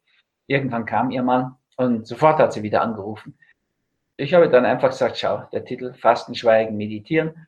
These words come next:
und jetzt schweige einfach mal. Lass ihn das machen, lass ihn in Ruhe, lass mich in Ruhe und das wird schon wirken. Das Fasten wirkt, das Meditieren, Zazen ist das, die Meditation dort, das wirkt alles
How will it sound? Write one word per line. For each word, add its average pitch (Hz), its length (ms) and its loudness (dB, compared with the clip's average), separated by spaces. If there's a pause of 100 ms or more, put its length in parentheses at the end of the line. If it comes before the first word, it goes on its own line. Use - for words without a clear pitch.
(100)
und 139 80 -10
jetzt 147 140 -6
schweige 104 340 -6
einfach 110 280 0
mal. 98 280 -6 (240)
Lass 113 220 0
ihn 120 120 -2
das 131 220 -2
machen, 160 340 0
lass 113 260 0
ihn 160 140 -2
in 156 100 -4
Ruhe, 151 300 -2
lass - 200 -2
mich 151 160 -6
in 143 120 -6
Ruhe 139 300 -4 (480)
und 120 240 -4
das 113 160 -10
wird 110 140 -6
schon 113 280 -6
wirken. 131 380 0
Das 90 140 -12
Fasten 123 480 -4
wirkt, 117 420 -4
das - 160 -20
Meditieren, 120 680 -8 (380)
Zazen 117 600 -6 (160)
ist - 160 -18
das, 117 220 -8 (560)
die 110 80 -10
Meditation 113 600 -6
dort, 113 200 -2
das 175 200 -2
wirkt 127 300 -2
alles 117 400 -6